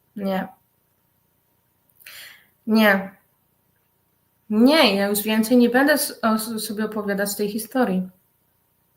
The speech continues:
Nie, ja już nie będę więcej słyszeć o tym, że jestem zdolna, leniwa. Nie, ja już nie będę więcej dostosowywać się do innych”.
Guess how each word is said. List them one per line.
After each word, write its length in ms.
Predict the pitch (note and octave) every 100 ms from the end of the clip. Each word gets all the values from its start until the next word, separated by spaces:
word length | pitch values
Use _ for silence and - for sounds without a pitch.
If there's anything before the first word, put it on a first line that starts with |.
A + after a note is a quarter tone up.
| _ _ - - - -
Nie, 200 | C#4 C4
ja 120 | A#3+
już 140 | A#3+
nie 100 | B3+
będę 360 | A3+ D4 D4+ C4
więcej 460 | A#3 A3 A3 A#3+ A3+
słyszeć 600 | - G#3+ G#3 G#3 G3+ F#3+
o 80 |
tym, 180 | F#3+ A#3
że 60 | A3
jestem 320 | G#3+ G#3+ G#3+
zdolna, 420 | F#3+ F#3 F#3 F#3
leniwa. 580 | F#3 F#3 A3 A3 F3 F#3 _ _ _ _ _ _ - - - - A3+
Nie, 220 | C4 D4+
ja 120 | C4
już 200 | B3 B3+
nie 100 | B3
będę 580 | - A#3+ C#4 C4 C#4 C4+ -
więcej 920 | G#3+ F#3+ A3+ C4 D#4 D4+ G#3 G3+ A3 G3+
dostosowywać 840 | A#3+ - B3 A#3+ G3+ G3 G#3+ G#3+
się 100 | A#3+
do 140 | A#3+ D4
innych”. 560 | E4+ A3+ F3 F#3 -